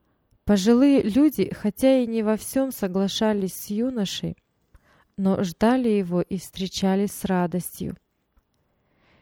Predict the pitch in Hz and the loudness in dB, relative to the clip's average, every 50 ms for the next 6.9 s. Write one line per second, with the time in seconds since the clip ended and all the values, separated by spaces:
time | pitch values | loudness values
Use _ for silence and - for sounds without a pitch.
0 | _ _ _ _ - 208 196 226 - - - 269 277 277 208 185 185 185 175 151 | _ _ _ _ -6 0 0 0 0 2 2 2 2 4 4 4 2 2 2 -2
1 | - - _ - - - - 247 254 208 247 247 254 202 190 233 233 214 190 - | -12 -16 _ -20 -14 -2 2 2 2 2 2 0 0 2 4 4 4 4 2 0
2 | - 208 196 - - 202 196 180 175 190 196 190 196 202 220 247 254 233 202 190 | -4 -6 -6 -4 -2 -2 -2 -2 -2 0 0 0 0 0 0 0 -2 0 0 0
3 | 180 175 175 180 _ _ _ _ _ _ _ _ _ _ _ _ - 190 196 202 | 0 -2 -4 -8 _ _ _ _ _ _ _ _ _ _ _ _ -8 -2 -2 0
4 | 185 202 185 - 185 190 196 - - - 202 240 247 - - 185 180 185 175 - | 0 0 -4 -2 -4 -4 -4 -4 -6 -6 -4 -4 -2 -2 -4 -2 -2 -4 -4 -4
5 | - - 196 175 - - - - 196 180 196 185 _ - 226 240 - - - - | -8 -8 -8 -8 -8 -12 -6 -4 -2 -2 -2 -6 _ -2 -2 -2 -2 -6 -14 -6
6 | - 226 196 - - 220 226 202 190 208 190 196 190 185 175 170 170 170 | -6 -6 -6 -2 -2 -2 -2 0 0 2 2 4 4 2 2 0 -2 -4